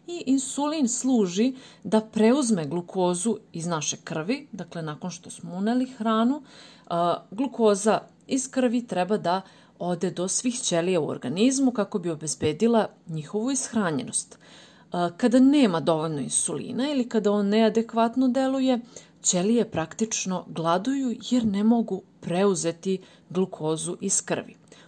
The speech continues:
U dijabetesu tipa jedan postoji veliki manjak insulina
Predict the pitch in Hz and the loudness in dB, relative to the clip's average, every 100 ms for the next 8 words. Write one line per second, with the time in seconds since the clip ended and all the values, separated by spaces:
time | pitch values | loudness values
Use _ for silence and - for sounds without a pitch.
0 | - - 226 247 196 180 165 190 - - | -6 2 4 6 6 4 2 -2 -4 -10
1 | - 180 - 147 151 147 147 262 302 - | -6 -6 -4 -6 -2 0 2 2 0 -8
2 | - - - 208 214 - 240 - 180 247 | -20 -14 0 2 2 0 -2 -2 -2 2
3 | 285 220 - 170 165 170 202 262 - 269 | 4 4 2 -2 0 4 6 4 2 -2
4 | - 285 277 277 285 | -2 -4 0 0 -2